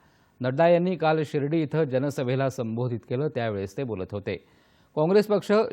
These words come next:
शहरी नक्षलवाद्यांच्या प्रभावाखाली असल्याचंही त्यांनी सांगितलं. महाविकास आघाडीनं राज्यातल्या विकास कामामध्ये अडथळे आणल्याचं सांगत, देशाच्या अर्थव्यवस्थेमध्ये महाराष्ट्राचं योगदान मोठं आहे आणि म्हणूनच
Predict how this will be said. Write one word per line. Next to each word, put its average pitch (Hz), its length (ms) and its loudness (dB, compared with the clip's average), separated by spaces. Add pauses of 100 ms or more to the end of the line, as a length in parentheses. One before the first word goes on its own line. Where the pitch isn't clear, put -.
शहरी 170 280 4
नक्षलवाद्यांच्या 156 720 2
प्रभावाखाली 143 600 0
असल्याचंही 120 580 -2
त्यांनी 113 240 -4
सांगितलं. 92 460 -6 (720)
महाविकास 190 560 4
आघाडीनं 185 520 4
राज्यातल्या 160 480 2
विकास 156 360 0
कामामध्ये 147 460 0
अडथळे 127 380 0
आणल्याचं 131 440 0
सांगत, 120 480 -2 (360)
देशाच्या 165 500 4
अर्थव्यवस्थेमध्ये 156 760 2
महाराष्ट्राचं 139 680 -2
योगदान 123 440 0
मोठं 101 300 -4
आहे 151 240 0 (300)
आणि 139 140 0
म्हणूनच 139 440 0